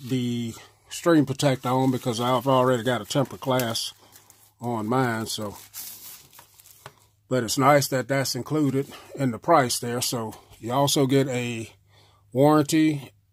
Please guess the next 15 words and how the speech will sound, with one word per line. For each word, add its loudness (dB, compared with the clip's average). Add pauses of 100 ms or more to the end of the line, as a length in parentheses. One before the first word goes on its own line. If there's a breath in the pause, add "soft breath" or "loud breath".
(680)
uh, -2
information 2
here. 2
Are 0
you -4
happy? -2 (160 loud breath)
Yes 0
or -8
no. 2 (1000 loud breath)
A -20
little -6
pamphlet -2
there, 0
a -10 (200)
brochure. 0